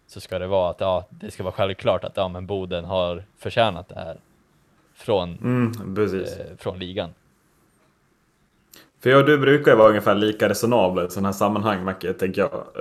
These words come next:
Speaker 2: Men jag vet inte, när du läser det, tänker du också samma som jag då, att så här, men man kan väl inte tvinga någon att vara med, liksom?
Speaker 1: Nej.
Speaker 2: Att man bara så här, okej, de vill inte vara med.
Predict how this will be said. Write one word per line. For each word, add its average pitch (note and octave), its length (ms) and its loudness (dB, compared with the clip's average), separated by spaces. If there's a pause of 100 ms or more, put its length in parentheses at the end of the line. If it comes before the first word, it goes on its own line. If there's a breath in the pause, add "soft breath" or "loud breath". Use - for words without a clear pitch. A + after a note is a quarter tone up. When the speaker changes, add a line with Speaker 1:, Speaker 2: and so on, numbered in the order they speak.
(140)
Speaker 2:
Men A#2 140 0
jag A#2 80 4
vet B2+ 80 2
inte, A2+ 120 -4
när A#2 120 0
du C#3 160 0
läser A2 240 4
det, F2+ 120 2
tänker A#2+ 220 0
du C#3+ 180 0
också B2 160 0
samma G#2 200 2
som B2+ 120 -4
jag F#2 120 2
då, F2+ 80 2
att F2+ 100 -2
så G2 80 -2
här, F#2 200 0 (520 soft breath)
men A2 360 -2 (280)
man A#2 220 -6
kan B2 100 2
väl A#2 120 -2
inte - 160 -6
tvinga D3+ 360 2
någon F#2+ 280 -2
att F2 60 -6
vara F#2+ 120 -2
med, F2+ 200 -2 (320)
liksom? G2 380 -4
Speaker 1:
Nej. A#2+ 380 -2 (800)
Speaker 2:
Att B2 160 2
man B2+ 200 4
bara B2 220 10
så B2 80 2
här, A#2 80 4
okej, B2+ 280 4
de C3 200 0
vill C#3 100 0
inte A2+ 180 -2
vara G#2+ 120 2
med. G2+ 320 -2